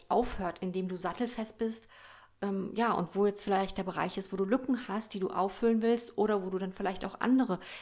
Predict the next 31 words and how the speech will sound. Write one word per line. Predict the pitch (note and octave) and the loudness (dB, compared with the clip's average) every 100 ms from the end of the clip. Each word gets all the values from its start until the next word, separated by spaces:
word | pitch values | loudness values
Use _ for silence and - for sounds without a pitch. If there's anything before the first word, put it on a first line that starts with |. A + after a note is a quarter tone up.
| - | -10
Expertinnen | - - - F#3+ F#3 - G3 F3 F3+ F#3 F3 - _ | -8 -6 -2 -2 -2 -4 -4 -2 0 -2 -4 -10 _
dazu | - E3 - F3 - | -8 -4 -4 -4 -10
holst. | E3+ F3+ - - - _ - - - _ _ F#3+ | -8 -6 -6 -8 -12 _ -20 -20 -20 _ _ -2
Also | G#3 | 2
so | G3+ | 2
kann | G3+ G3+ A3+ | 0 2 4
dir | A3+ | 4
diese | G#3 G3 - | 2 0 0
Angst | G3+ A3 - | 2 0 0
eben | - G3+ - | 0 0 -2
auch | F#3 | -6
helfen, | - F#3+ A3+ A#3 - A3 - - - - - | -4 2 4 4 4 2 0 -18 -18 -20 -10
wie | F#3+ | -2
gesagt, | G3 F#3+ F#3+ F#3+ | 0 0 -2 -4
dich | F#3 - | -10 2
immer | G#3+ G3+ F#3+ | 4 4 4
weiter | F3+ F#3 F3+ F3 - - - | 0 0 -2 -4 -12 -20 -6
zu | - | -4
verbessern. | F#3 F3+ D#3 - - F3 - - - - - - | -2 -4 -4 -6 -6 -10 -10 -12 -20 -20 -8 4
Wenn | A3+ | 8
dich | G#3+ | 10
das | G3+ - | 8 4
Thema | G#3+ G3 | 2 2
noch | F3+ - | 0 -2
weiter | G#3 A#3 G#3+ | -2 -2 -4
interessiert | - G#3 - G#3+ G3+ | -4 -4 0 0 0
und | F3+ | -4
du | |
noch | E3+ E3+ | -4 -4
mehr | F3+ G3 | -4 -2
darüber | F3+ F3 | -4 -4